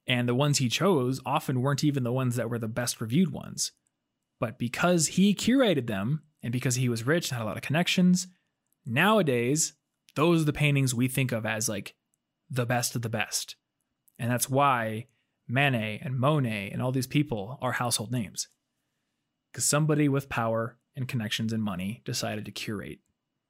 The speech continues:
and their word became the law of the land, essentially.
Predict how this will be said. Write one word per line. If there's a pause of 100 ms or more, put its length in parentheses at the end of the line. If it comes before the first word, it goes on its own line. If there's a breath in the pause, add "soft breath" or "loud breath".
(360)
and (760)
their
word
became (240)
the
law
of
the
land,
essentially.